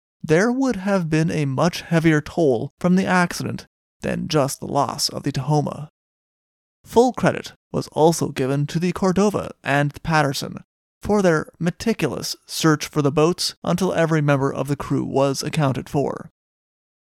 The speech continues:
The inquiry into the loss of the Tahoma found no fault with the actions of Captain Crisp and his crew. The Tahoma had been sent on a more southern route than what she was normally told to travel, and the reef had been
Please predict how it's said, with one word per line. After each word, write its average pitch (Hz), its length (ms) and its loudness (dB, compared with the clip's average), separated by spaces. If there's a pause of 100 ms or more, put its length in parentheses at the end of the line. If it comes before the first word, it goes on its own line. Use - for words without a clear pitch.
(220)
The 139 120 0
inquiry 127 720 -4
into 208 340 0
the 135 120 -2
loss - 320 -6
of 214 240 -4
the 226 80 -2
Tahoma 180 580 -2 (140)
found 113 500 -4
no 185 260 2
fault - 520 -4
with 185 160 -4
the 233 120 -2
actions 143 680 0
of 170 140 -6
Captain 135 340 -2
Crisp - 480 -4
and 127 180 -4
his 131 160 -6
crew. - 400 -8 (1000)
The 226 120 2
Tahoma 180 540 4
had 208 240 -2
been 254 160 -2
sent 165 320 0 (100)
on 220 140 0
a 233 80 2
more 214 400 0
southern 196 420 0
route 120 320 -6
than 151 160 -2
what 143 180 -4
she - 140 -2
was 175 300 0
normally 139 440 0
told 147 280 -4
to 185 80 0
travel, 175 500 -2 (300)
and - 180 -8
the - 80 -6
reef 139 400 -2 (200)
had 165 180 0
been 190 260 4